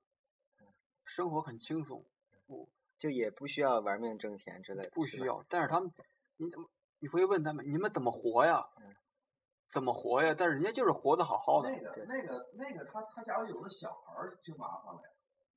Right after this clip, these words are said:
Speaker 2: 人家有三个孩子。
Speaker 3: 就像四川一样，出来一读大学，钱就非常不够用。
Speaker 1: 那是。
Speaker 3: 所以我，我说的是那种，就是说他在国外，他也是，就是说，比如说城市里生活，他就是过一普通人的日子，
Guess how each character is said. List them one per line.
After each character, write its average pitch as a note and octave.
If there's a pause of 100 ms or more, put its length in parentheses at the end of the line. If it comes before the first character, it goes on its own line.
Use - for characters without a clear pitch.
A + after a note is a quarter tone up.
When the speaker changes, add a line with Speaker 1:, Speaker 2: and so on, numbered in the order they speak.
(480)
Speaker 2:
人 D3+
家 G3
有 D#3+
三 G3+
个 E3
孩 G#2+
子。 A2 (260)
Speaker 3:
就 A3+
像 A3+
四 A3+
川 G3
一 E3+
样， C#3 (140)
出 A#3
来 A#3
一 B3
读 F3
大 A3
学， D#3
钱 -
就 E3
非 D3
常 -
不 F#3
够 F3+
用。 - (1800)
Speaker 1:
那 C3
是。 A2 (880)
Speaker 3:
所 F3+
以 G#3+
我， F3+
我 A3+
说 F#3+
的 G3+
是 G3
那 A#3
种， - (160)
就 E3
是 E3
说 F3+
他 A3
在 G3
国 -
外， -
他 F#3
也 -
是， C3+
就 C#3
是 C#3+
说， C#3+
比 E3
如 C#3
说 -
城 -
市 F#3+
里 -
生 -
活， - (640)
他 -
就 F#3
是 D#3+
过 D3
一 -
普 -
通 G#3
人 -
的 -
日 -
子， -